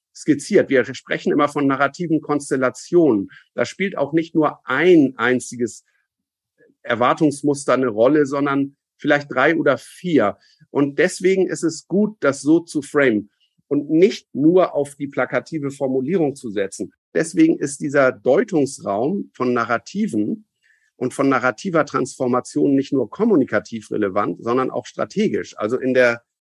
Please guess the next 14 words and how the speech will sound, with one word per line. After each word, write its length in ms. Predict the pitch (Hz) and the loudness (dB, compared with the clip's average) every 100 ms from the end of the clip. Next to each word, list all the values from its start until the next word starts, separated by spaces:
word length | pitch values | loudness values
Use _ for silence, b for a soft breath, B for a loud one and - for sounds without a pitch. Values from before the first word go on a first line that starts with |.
| _ | _
Zukunftszuspitzung, 1800 | - 208 208 135 - - _ _ _ _ - 196 - - 131 - 131 107 | -8 -8 -4 -4 -4 -14 _ _ _ _ 0 0 0 2 2 2 -2 -2
in 120 | 107 | -2
dem, 180 | 107 135 | -4 0
was 160 | 127 131 | 0 -2
ich 140 | - | -6
eigentlich 240 | 131 131 131 | -6 -4 -4
machen 340 | 160 160 113 | -4 -4 -2
will 160 | 113 - | -2 -2
und 160 | 110 | -2
auch 140 | 123 - | -4 -4
in 100 | 135 | -4
dem 160 | 131 | -4
unausgesprochenen 1200 | 131 190 240 117 113 - - - - 92 107 101 92 | 2 4 4 -2 -6 -6 -12 -8 -6 -4 -2 -2 -4
Teil 480 | 92 98 98 95 | -2 0 0 -4